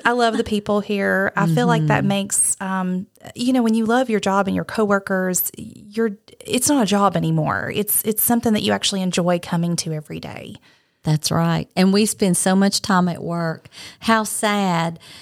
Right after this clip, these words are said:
Speaker 2: that so many people don't enjoy what they do. And what a gift to,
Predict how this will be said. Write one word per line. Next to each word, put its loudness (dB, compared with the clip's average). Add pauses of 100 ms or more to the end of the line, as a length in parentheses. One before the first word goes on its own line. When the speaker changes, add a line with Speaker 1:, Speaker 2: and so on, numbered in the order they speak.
(180)
Speaker 2:
that 2
so 0
many 2
people -2
don't 0
enjoy 0
what 0
they 4
do. 2
And 4
what 2
a 2
gift 2
to, 4